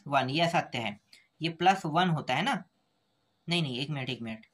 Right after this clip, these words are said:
ये सत्य है, सत्य है, सॉरी, सत्य है ना, क्योंकि ये एक उस पार जाके प्लस में हो जाएगा, सत्य है। अ, sin साठ माइनस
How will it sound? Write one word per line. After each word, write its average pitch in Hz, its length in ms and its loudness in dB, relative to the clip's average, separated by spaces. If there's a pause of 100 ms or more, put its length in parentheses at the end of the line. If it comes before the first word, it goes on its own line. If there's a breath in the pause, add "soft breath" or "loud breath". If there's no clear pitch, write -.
(300)
ये 160 80 0
सत्य - 320 -4
है, 104 120 -10
सत्य - 360 -8
है, 110 120 -6
सॉरी, 120 360 0
सत्य - 360 -4
है 117 120 0
ना, 180 220 0 (500 soft breath)
क्योंकि 160 240 0
ये 180 220 4
एक 180 140 -2
उस 170 140 0
पार 170 120 4
जाके 165 220 0
प्लस 156 260 -2
में 143 80 -4
हो 127 40 -4
जाएगा, 127 200 2
सत्य - 300 -4
है। 107 240 -6 (460 soft breath)
अ, 139 260 6 (180)
sin 190 320 4 (160)
साठ 156 500 4
माइनस 147 440 -2